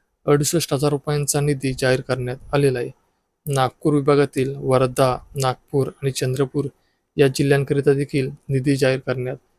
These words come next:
आलेला आहे. नागपूर विभागातील वर्धा,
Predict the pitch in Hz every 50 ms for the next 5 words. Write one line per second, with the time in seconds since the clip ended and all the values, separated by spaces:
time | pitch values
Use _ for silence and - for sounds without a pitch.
0 | _ _ _ - 139 135 139 127 123 131 135 135 131 - _ _ _ _ _ _
1 | - 156 139 135 131 - - - 139 147 143 131 147 143 143 143 139 - 143 131
2 | 135 143 135 - _ _ - - 139 131 123 131 131 127 143 135 131